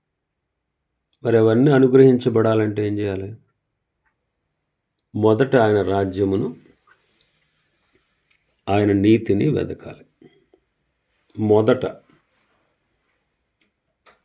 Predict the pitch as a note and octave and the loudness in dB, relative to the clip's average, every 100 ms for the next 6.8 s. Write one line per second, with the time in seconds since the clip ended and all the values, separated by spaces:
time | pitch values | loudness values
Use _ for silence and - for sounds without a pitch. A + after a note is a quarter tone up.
0 | _ _ - A2 A2 G2+ G#2+ A2 G2 B2+ | _ _ 0 2 2 2 2 2 4 6
1 | C#3+ C4+ - _ _ - G2 A#2 - - | 6 0 -6 _ _ -10 -6 -6 -6 -10
2 | - _ _ _ _ _ _ _ _ _ | -18 _ _ _ _ _ _ _ _ _
3 | _ _ _ _ _ _ _ _ _ _ | _ _ _ _ _ _ _ _ _ _
4 | _ _ _ _ _ - - - _ _ | _ _ _ _ _ -20 -20 -20 _ _
5 | _ A2 A2+ G#2+ A2+ B2 A#2+ C3 C3 D3+ | _ -2 0 4 6 4 4 2 2 -2
6 | C3 G#2 G2 F#2+ F#2 D#2 - - | -2 -2 -2 -4 -8 -8 -14 -20